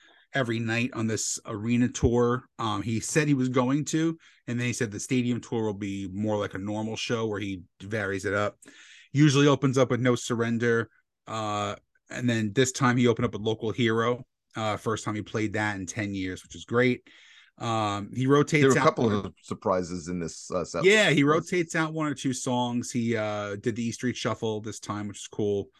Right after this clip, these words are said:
Speaker 1: He took out Born in the U S A, which I'm happy about, and he replaced it with Jersey Girl, even though I'm not a huge
Speaker 2: Hmm.
Speaker 1: Jersey Girl fan.
Speaker 2: Yeah.
Speaker 1: You have to play it if you're in Jersey.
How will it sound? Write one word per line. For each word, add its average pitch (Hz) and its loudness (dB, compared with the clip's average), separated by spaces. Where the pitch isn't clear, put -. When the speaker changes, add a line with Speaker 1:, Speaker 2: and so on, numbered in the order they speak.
Speaker 1:
He 127 -8
took 147 2
out 131 2
Born 127 4
in 123 2
the 123 2
U 120 2
S 113 -2
A, 117 0
which 110 -4
I'm 92 -6
happy 107 -2
about, 104 -4
and 104 -6
he 104 -4
replaced 101 -6
it 107 -2
with 90 -8
Jersey 123 0
Girl, 120 2
even 113 -4
though 107 -6
I'm 98 -8
not 107 -4
a - -4
huge 113 -2
Speaker 2:
Hmm. 98 -6
Speaker 1:
Jersey 123 -2
Girl 117 -4
fan. 110 -2
Speaker 2:
Yeah. 95 -4
Speaker 1:
You - -8
have 127 4
to 117 -2
play 113 -2
it 110 -2
if 104 -4
you're 101 0
in 87 -6
Jersey. 113 2